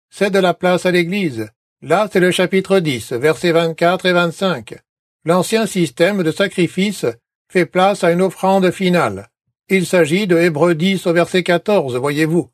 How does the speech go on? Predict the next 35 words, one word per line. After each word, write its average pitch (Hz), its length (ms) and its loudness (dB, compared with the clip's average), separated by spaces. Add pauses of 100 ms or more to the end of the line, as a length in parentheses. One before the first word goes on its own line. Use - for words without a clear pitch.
(540)
La 160 160 2
théologie 202 560 0
de 185 100 2
transition 170 720 0
se 185 100 -4
trouve 185 360 0
dans 165 180 2
Hébreux. 151 360 0 (440)
L'histoire 180 580 -2
transitoire 170 680 0
est 170 80 0
dans - 240 0
Actes. - 380 -4 (300)
Et 170 80 0
le 156 100 2
résultat 170 640 0
de 147 100 -4
tout 214 180 -6
cela 143 400 0 (320)
est 165 80 0
défini 185 440 2
et 143 80 0
clarifié 185 560 -2
dans 143 140 -2
les 165 160 2
épîtres. 165 480 -2 (640)
Ainsi, 151 420 -2
lorsque 196 320 0
vous 165 220 2
allez 175 200 0
au 165 140 2
livre 170 280 0
des 139 240 -2
Actes, 196 340 -2
écoutez-moi, 151 760 -2